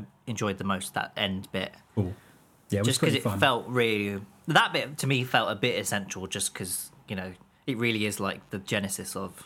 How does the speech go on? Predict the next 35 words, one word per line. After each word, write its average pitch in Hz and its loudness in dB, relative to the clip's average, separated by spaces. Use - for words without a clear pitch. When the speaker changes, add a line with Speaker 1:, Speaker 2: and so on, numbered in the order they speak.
Speaker 2:
Yeah, 90 0
very 139 4
Speaker 1:
it. 131 0
Speaker 2:
interesting 127 0
insight. 107 0
Um, 117 2
but 180 6
Speaker 1:
Yeah. 208 0
Speaker 2:
I 247 2
thought, 220 2
I 185 2
thought - 0
as 160 2
a, - -2
as 175 4
a 165 2
project, 127 -2
like, 175 4
you 202 2
know, 120 2
maybe 160 2
the, 135 0
I 147 4
think 170 2
the 147 2
O 127 4
J 120 0
Simpson, 110 0
uh, 101 0
prequel 104 0
was 98 -2
probably 101 0
the 104 -2
best - -2
here. 143 2